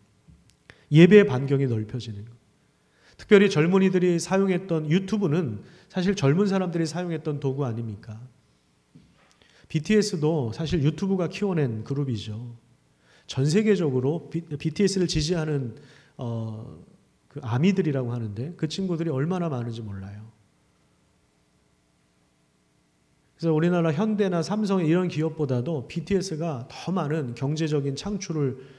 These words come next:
내고 있다. 이런 기사도, 그게 맞는지는 제가 좀 조사해보진 않았지만 그런 뉴스도 들려오지 않습니까? 이게 유-, 이게 젊은 애들이 유튜브로 검색을 해요. 요즘에는,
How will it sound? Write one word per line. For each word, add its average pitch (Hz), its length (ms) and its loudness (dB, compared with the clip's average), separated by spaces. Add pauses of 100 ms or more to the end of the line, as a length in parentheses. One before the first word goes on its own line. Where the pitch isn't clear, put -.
(220)
내고 143 340 2
있다. 135 300 -4
이런 156 560 -2
기사도, 131 640 -2
그게 147 140 -6
맞는지는 165 460 0
제가 139 240 0
좀 139 180 -10
조사해보진 151 540 0
않았지만 123 640 -4 (420)
그런 175 320 2
뉴스도 147 360 -2
들려오지 139 380 -2
않습니까? 113 680 -12 (1040)
이게 175 140 0
유-, 190 240 2
이게 180 160 0
젊은 185 400 0
애들이 151 380 -2
유튜브로 190 540 0
검색을 120 400 -4
해요. 117 60 0
요즘에는, 139 540 -2